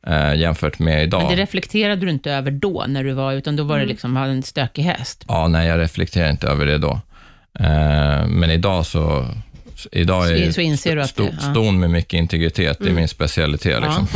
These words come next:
Speaker 2: okej.
Speaker 1: <laughs> Så det, eh, ja, så jag har ju ett helt annat lugn idag.
Speaker 2: Mm. Så
Speaker 1: Eh.
Speaker 2: idag kan du, eh, utnyttja hästarna lite mer som en spegel för hur du själv mår?
Speaker 3: Mm.
Speaker 1: Ja, så är det helt klart.
Speaker 2: Mm.
Speaker 3: Det är fantastiskt.
Speaker 2: Mm.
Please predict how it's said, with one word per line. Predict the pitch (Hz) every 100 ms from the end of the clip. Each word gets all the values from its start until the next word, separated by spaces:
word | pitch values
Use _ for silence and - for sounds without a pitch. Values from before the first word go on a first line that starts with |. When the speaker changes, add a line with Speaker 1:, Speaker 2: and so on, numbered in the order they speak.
| 202
Speaker 2:
okej. | 202 120 - - -
Speaker 1:
<laughs> | - - 277 262
Så | -
det, | - 87 87 85 85 92 - - - - - - -
eh, | - 80 85 85 82
ja, | 80 85 85 90
så | -
jag | 90 87
har | 95
ju | 90 78
ett | -
helt | 95 78
annat | 78 78
lugn | 92 90 78 76
idag. | 78
Speaker 2:
Mm. | 67 165 196 _ -
Så | 120
Speaker 1:
Eh. |
Speaker 2:
idag | 180 208 220
kan | 196
du, | 170 165 -
eh, | 135 147 - 110 117
utnyttja | - 180 208 208 185
hästarna | 175 - 160
lite | 156 156 165
mer | 156
som | 143 156
en |
spegel | 143 - 165 160 190 147
för | - 151
hur | 151 147
du |
själv | 143 151 151 151
mår? | 196 - - -
Speaker 3:
Mm. | 190 190
Speaker 1:
Ja, | 85 82
så | -
är | 78 71
det | 73
helt | 82 73
klart. | - - -
Speaker 2:
Mm. | 156 160
Speaker 3:
Det | 190
är |
fantastiskt. | - 190 202 220 - 196 - -
Speaker 2:
Mm. | 151 170